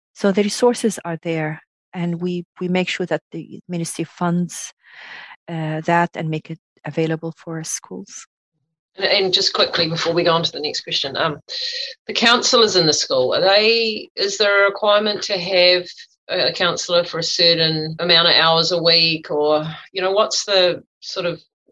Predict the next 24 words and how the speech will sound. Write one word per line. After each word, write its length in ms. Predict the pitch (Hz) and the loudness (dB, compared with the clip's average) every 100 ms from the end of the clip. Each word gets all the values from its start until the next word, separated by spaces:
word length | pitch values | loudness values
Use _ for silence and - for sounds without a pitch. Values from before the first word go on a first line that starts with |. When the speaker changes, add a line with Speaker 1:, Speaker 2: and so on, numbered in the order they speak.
| - | -12
Speaker 2:
because 280 | 196 196 | -4 -4
it 140 | 185 - | -4 0
seems 260 | 214 208 | 0 0
to 80 | - | -2
be 140 | 202 180 | -2 0
quite 340 | 190 175 156 | 2 2 0
varied, 520 | 170 175 170 165 156 | 0 4 4 4 2
like, 180 | 143 - | 0 -2
some 200 | - 160 | -4 -4
counsellors 560 | 160 160 156 - 156 - | 0 -2 -2 -6 -6 -2
seem 160 | 156 | -2
to 120 | 156 | 0
have 100 | 147 | 0
other 300 | - 147 156 | 2 2 2
roles 280 | 143 135 143 | 2 2 0
at 80 | - | -4
the 60 | - | -8
school 260 | - 151 | -4 -4
as 120 | 139 | -2
well, 380 | 143 143 147 143 | 0 2 4 2
or 140 | - 127 | 0 -2
they 140 | 131 | -2
might 320 | 139 139 - - | -2 -2 -4 -6
be 520 | 135 135 135 135 | -10 -8 -8 -10